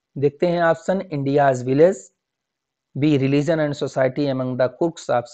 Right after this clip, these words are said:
South India, सी, Social Change in Modern India, डी, The Cohesive Role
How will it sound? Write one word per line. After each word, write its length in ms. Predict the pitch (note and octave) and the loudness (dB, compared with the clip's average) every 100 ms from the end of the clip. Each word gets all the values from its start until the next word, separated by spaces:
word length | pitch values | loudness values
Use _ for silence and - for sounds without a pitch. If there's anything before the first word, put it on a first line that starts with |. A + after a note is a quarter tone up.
| A#2 | -4
South 300 | A#2 - A#2+ | -4 -6 -8
India, 380 | B2+ D#3 E3+ G3+ _ _ _ _ _ _ | -4 0 -2 -4 _ _ _ _ _ _
सी, 260 | - - E3 | -12 -6 -6
Social 360 | - C3+ C#3 | -4 -4 -4
Change 340 | B2 C3 B2+ B2 | -6 -6 -4 -6
in 60 | |
Modern 380 | A2+ A#2 C3 D#3+ | -4 -2 -2 -2
India, 400 | D#3 D#3 D#3 D#3+ F#3 _ _ _ _ _ - | -4 -2 -2 -4 -8 _ _ _ _ _ -12
डी, 280 | C3 F3 E3 | -4 0 0
The 180 | C3 C3 - | 2 -2 0
Cohesive 440 | C3 D#3+ - F#3+ | -2 -2 -2 -4
Role 240 | D#3+ C#3+ | 0 0